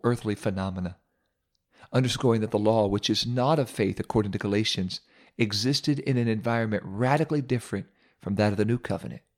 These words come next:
Faith does not demand visible evidence, but it's convinced even of things that exist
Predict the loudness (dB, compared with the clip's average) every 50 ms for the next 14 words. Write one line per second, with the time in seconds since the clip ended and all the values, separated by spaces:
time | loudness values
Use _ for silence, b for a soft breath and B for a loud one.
0 | _ _ _ _ _ _ _ _ _ _ _ _ _ _ _ _ _ _ _ _
1 | b b b b -10 -2 4 6 6 6 6 4 2 2 2 2 2 2 2 2
2 | 2 2 0 0 0 2 0 0 2 2 2 0 0 0 0 0 2 2 2 0
3 | -2 -4 -6 -8 -8 -2 0 0 0 -2 B B B B B B 0 0 0 -2
4 | -2 -2 0 2 0 0 0 -2 0 0 0 0 0 -4 -2 0 0 0 0 0
5 | 0 -2 -2 -2 0 0 0 0 0 -2